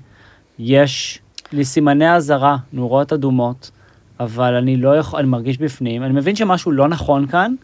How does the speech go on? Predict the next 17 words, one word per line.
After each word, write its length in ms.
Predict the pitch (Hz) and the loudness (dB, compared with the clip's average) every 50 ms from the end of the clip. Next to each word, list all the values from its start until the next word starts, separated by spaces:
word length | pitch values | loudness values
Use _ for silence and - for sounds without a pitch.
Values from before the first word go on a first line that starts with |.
| _ - - - _ _ _ _ - | _ -20 -20 -20 _ _ _ _ -20
אבל 120 | 110 107 123 | -16 -14 -12
אני 80 | 123 | -10
מרגיש 300 | 120 113 117 110 135 127 | -8 -8 -8 -6 -6 -6
שאני 120 | 143 143 143 | -4 -2 -2
לא 60 | 139 | -2
יכול 220 | 131 - 151 147 | 0 2 2 2
לוותר 440 | 143 131 139 135 135 - 202 196 190 | 2 2 -2 -2 0 2 2 4 4
על 60 | 190 | 4
הדבר 380 | 180 160 165 139 156 185 202 208 | 4 2 0 0 2 2 2 2
הזה, 160 | 214 196 214 - _ _ - | 0 -2 -4 -8 _ _ -12
כי 120 | - 160 | -8 -4
זה 100 | 151 156 | -2 0
מה 100 | 160 170 | 0 -2
שיש 220 | 160 - 156 135 - | -2 -6 -10 -10 -8
לי 60 | 160 | -6
ביד 240 | 156 151 147 156 156 | -4 -2 -2 -4 -4
עכשיו. 320 | 135 - - - 107 101 | -8 -10 -10 -12 -12 -12